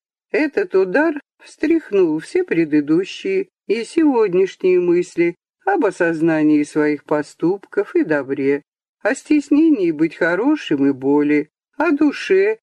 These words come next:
и кошке с консервной банкой. Сюда присовокупились, как посторонние элементы в ту же пробирку, мысли читанные и слышанные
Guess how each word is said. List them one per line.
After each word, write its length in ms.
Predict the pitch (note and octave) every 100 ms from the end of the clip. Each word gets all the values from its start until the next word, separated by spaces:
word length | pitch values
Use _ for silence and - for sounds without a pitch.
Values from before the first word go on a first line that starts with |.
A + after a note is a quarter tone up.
| -
и 120 | E4+
кошке 480 | F4+ F3+ E3+ - F3+
с 80 | -
консервной 680 | F#3 F3+ - F#3 E3+ F3+ F3
банкой. 680 | D#3+ D#3+ E3 D3+ F3 E3 _ _
Сюда 540 | - D4 C#4 C#4 F#3+
присовокупились, 1300 | E3 G#3 A#3 G#3+ A3+ - - - G4 D4 D#3+ - -
как 220 | - D4
посторонние 920 | - D4+ - D4+ C#4 F#3+ F#3+ G3 - A3+
элементы 540 | B3+ A3+ D#3 D3+ E3
в 60 | -
ту 180 | A3
же 140 | F3 E3+
пробирку, 760 | G3 G3+ F#3 D#3+ C#3+ - C#3 _ _ _ -
мысли 520 | G#3 G#3+ - F#3 G3+
читанные 760 | - D#4+ - F#3 D3+ D3+ C#3 D3
и 200 | - D4+
слышанные 960 | - A#3 D#3 D3 C#3+ C#3+ C#3 C#3 C#3